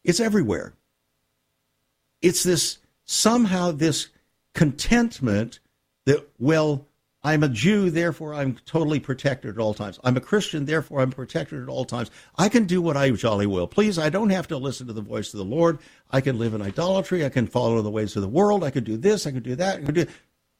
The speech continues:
and just completely pretend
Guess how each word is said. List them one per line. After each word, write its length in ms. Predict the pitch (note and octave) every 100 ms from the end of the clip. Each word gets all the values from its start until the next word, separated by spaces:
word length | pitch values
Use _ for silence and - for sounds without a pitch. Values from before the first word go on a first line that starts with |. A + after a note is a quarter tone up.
| _ -
and 180 | D#3 D3+
just 260 | F3 D#3+
completely 840 | - D#3+ - - C4 D4 C4 F3 F3
pretend 1200 | E3+ F#3+ - - A#3 C4 C4+ F3 F3 A3+ A#3 G#3+